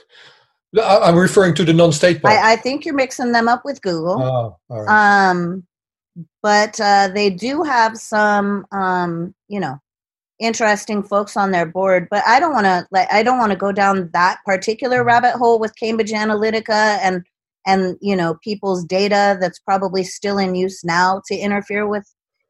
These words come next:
Speaker 2: you know, the electoral process and all of that. Um, what I just wanna posit is, is, you know, let's think about these things. The
Speaker 1: Mm-hmm.
Speaker 2: word non-state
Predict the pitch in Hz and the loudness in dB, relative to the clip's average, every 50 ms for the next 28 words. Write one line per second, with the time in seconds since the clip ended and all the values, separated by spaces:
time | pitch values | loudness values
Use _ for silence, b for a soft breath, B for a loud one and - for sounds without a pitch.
0 | _ 208 208 208 208 208 214 208 202 196 202 202 - - 214 214 214 208 - 208 | _ -8 -4 -4 -2 -2 -2 -2 0 -2 -4 -4 -4 -4 -2 -2 -2 -2 0 0
1 | 208 214 - - 208 214 - 220 208 208 214 214 214 208 208 214 214 202 160 - | 0 0 -2 -4 -8 -8 -8 -6 -4 -2 -2 0 -2 -2 0 -2 -2 -2 -4 -8
2 | _ _ _ _ _ _ _ - 190 196 190 180 175 165 143 - - _ _ _ | _ _ _ _ _ _ _ -2 0 0 2 0 0 -4 -6 -10 -14 _ _ _
3 | _ 190 196 202 220 220 226 226 220 220 214 254 262 254 - - 233 226 214 202 | _ -10 -4 0 2 4 4 4 2 0 -2 -4 -6 -6 -6 -6 -6 -4 -4 -4
4 | - 220 214 214 214 214 208 202 185 196 190 185 180 - - _ - 208 190 185 | -4 -2 -2 -2 -2 -2 -4 -4 -4 -4 -4 -4 -6 -10 -16 _ -12 -12 -10 -10
5 | - - 202 214 214 202 202 196 208 214 214 - - _ 233 240 240 - 214 185 | -10 -8 -6 -2 0 0 0 0 -2 -4 -6 -8 -10 _ -6 -4 -4 -2 0 2
6 | 180 170 156 - - 165 165 151 156 - - 156 143 147 147 151 - - _ - | 2 2 0 -2 -6 -8 -8 -8 -10 -10 -10 -10 -10 -10 -12 -14 -16 -18 _ -12
7 | 175 185 185 185 196 208 214 214 214 202 196 202 202 202 196 202 202 196 - - | -8 -6 -4 -2 -2 0 0 0 0 0 -2 -2 0 0 0 0 -2 -4 -8 -10
8 | - 208 202 196 - | -8 -6 -6 -6 -6